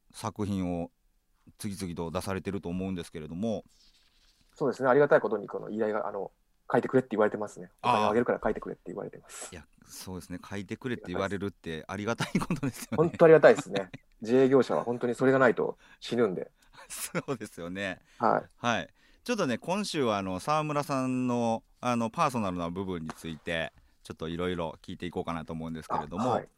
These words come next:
Speaker 1: はい。沢村さんは、えー、ご出身が大阪ということなんですけれども。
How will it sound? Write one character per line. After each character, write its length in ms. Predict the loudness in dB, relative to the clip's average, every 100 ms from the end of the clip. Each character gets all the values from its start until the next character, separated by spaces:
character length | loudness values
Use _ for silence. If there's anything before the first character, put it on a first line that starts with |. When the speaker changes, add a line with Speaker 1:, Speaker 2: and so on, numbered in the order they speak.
| _ _ -6
Speaker 1:
は 120 | -4
い。 100 | -4 _ _ _ _
沢 180 | -4 -2
村 180 | 0
さ 80 | 0
ん 100 | 0
は、 260 | 0 0 -2
え 120 | -4 -2
ー、 40 |
ご 120 | -2
出 280 | -4 -6 -6
身 80 | -2
が 80 | 0
大 240 | 0 -2 -2
阪 340 | -4 -2 -2
と 160 | -2 -4
い 120 | -2
う 80 | -6
こ 200 | -8 -8
と 140 | -4
な 140 | -4 -4
ん 80 |
で 80 | -8
す 80 | -12
け 100 | -12
れ 100 | -12
ど 140 | -10
も。 360 | -4 -2 -2